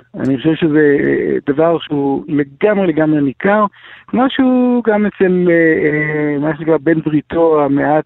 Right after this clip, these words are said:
אה, דרומי ממ-, ממנו, אצל ז'ורג' אמדו, הברזילאי הגדול, שגם שם אנחנו יכולים לראות איזה סוג של באמת, אה,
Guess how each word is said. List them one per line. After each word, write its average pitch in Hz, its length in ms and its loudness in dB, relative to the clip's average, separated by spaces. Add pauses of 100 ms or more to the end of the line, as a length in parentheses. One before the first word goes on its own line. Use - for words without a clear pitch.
אה, 147 200 2
דרומי 147 320 0
ממ-, 165 420 2
ממנו, 147 440 2 (580)
אצל 151 360 0
ז'ורג' 147 360 2
אמדו, 123 340 -4 (160)
הברזילאי 131 880 0
הגדול, 147 460 0
שגם 151 320 -2
שם 156 340 0
אנחנו 139 340 -4
יכולים 139 380 -4
לראות 135 280 0
איזה 135 260 -2 (600)
סוג 170 220 2
של 143 720 2
באמת, 147 360 0 (200)
אה, 127 380 0